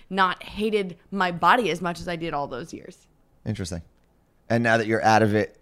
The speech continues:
Speaker 2: it feels weird?
Speaker 1: I'm, like, lost.
Speaker 2: See, that's what people always would make fun of me for if I'm like, "Oh, man, I haven't gone to the gym in a couple days," or whatever. They're like,
Speaker 1: Lost.
Speaker 2: "Oh, who cares?" Whatever. You're like, no, it's just part of my, it's just like any part of your routine. If you
Speaker 1: Like
Speaker 2: get,
Speaker 1: not
Speaker 2: if you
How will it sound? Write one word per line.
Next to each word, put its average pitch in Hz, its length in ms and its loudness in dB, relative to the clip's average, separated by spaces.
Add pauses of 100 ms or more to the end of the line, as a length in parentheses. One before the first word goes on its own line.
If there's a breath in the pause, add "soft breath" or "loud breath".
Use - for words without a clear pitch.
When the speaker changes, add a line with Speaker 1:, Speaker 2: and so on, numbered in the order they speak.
Speaker 2:
it 104 120 -4
feels 101 260 -4
weird? 110 300 -2 (760)
Speaker 1:
I'm, 180 240 -6
like, 147 220 -6
lost. - 340 -12
Speaker 2:
See, 165 100 -2
that's 175 180 4
what 202 80 0
people 180 220 2
always 143 360 6
would 117 140 0
make 120 180 0
fun 120 160 0
of 120 60 0
me 110 60 0
for 104 180 0
if 92 60 -4
I'm 98 80 -4
like, 101 140 -4
"Oh, 113 120 2
man, 110 160 0
I 104 60 2
haven't 107 160 -2
gone 104 100 -4
to 95 60 -12
the 101 80 -6
gym 101 160 -6
in 98 60 -8
a - 40 -12
couple 95 200 -8
days," 90 300 -4
or 95 80 -4
whatever. 92 300 -2
They're 95 100 -2
like, 180 140 0
Speaker 1:
Lost. 117 180 0
Speaker 2:
"Oh, 156 60 2
who - 80 -8
cares?" 131 340 2
Whatever. 120 260 0
You're 101 100 -6
like, 113 100 -8
no, 185 140 -8
it's 139 100 -8
just 127 140 -10
part 175 140 -4
of 165 40 -8
my, 156 100 -2
it's - 260 -10 (680 soft breath)
just 190 300 -2
like 180 280 0 (600)
any 170 180 0
part 117 240 0
of 101 80 0
your 101 120 -2
routine. 95 320 -4
If 85 120 -8
you 110 60 -2
Speaker 1:
Like 95 100 -2
Speaker 2:
get, - 140 2
Speaker 1:
not - 120 -4
Speaker 2:
if - 80 -4
you 247 40 -4